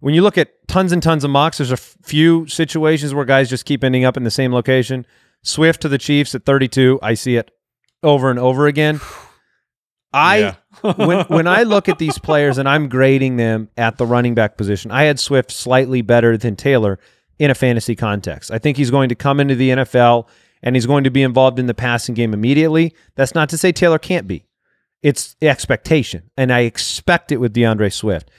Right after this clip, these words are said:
Speaker 1: He's a dynamic player. He's an explosive player. I like him a little bit more as a fantasy prospect than Taylor,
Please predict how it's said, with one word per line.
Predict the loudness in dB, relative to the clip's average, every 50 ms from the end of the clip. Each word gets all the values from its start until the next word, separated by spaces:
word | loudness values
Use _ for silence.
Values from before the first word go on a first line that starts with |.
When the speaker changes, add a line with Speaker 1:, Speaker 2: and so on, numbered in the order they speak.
| _ _ _ _
Speaker 1:
He's | -8 -6 -4 -4
a | -2
dynamic | 0 0 0 0 0 0 2 2 0 -2 -2
player. | 0 2 2 4 4 2 0
He's | -2 -6 -6 -6
an | -8
explosive | -8 -10 -8 -2 0 2 2 2 -2 -6 -8 -4
player. | -2 2 4 4 4 4 2 _ _ _ _ _ _ _ -2
I | 0 2
like | 2 2 0 0
him | -2 -6
a | -4
little | -2 -2 -2 0 0
bit | -2 -2
more | 0 0 2 2 2 2
as | 0 0 -2 -2 0 -2
a | -4
fantasy | -4 -6 -6 -2 0 0 0 0 -2 -4 -4 -2 -4
prospect | -2 0 -2 -2 -2 -2 -4 -6 -6 -6 -4
than | -8 -10
Taylor, | -6 -4 -2 -2 -2 -2 -4 -6